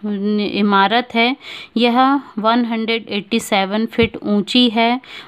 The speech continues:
और यह इटली के पीसा में स्थित है। शुरुआत में यह इमारत सीधी थी, है ना, पर इसकी जो नींव थी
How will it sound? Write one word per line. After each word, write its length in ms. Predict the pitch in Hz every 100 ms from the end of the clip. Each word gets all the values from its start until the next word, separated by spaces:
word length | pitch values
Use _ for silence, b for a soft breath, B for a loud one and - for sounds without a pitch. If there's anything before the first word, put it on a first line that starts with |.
| B
और 240 | 240 254
यह 380 | 240 233 226 247
इटली 400 | 214 208 226 233
के 240 | 226 240 262 294 -
पीसा 420 | - 214 - 208 208
में 240 | 226 294 - 214
स्थित 460 | 208 - 208 -
है। 240 | 190 180 185 B B B
शुरुआत 720 | - 254 240 247 240 240 240
में 240 | 285 285 285
यह 280 | 269 262
इमारत 720 | 269 220 220 202 202 247 -
सीधी 560 | 277 - 226 190 214 262
थी, 340 | - 240 262 269 _ _ -
है 100 | 254
ना, 180 | 285 247 B B B -
पर 200 | 262 277
इसकी 520 | 247 240 - - 269
जो 160 | 254 262
नींव 420 | 220 214 226 214
थी 420 | - - 185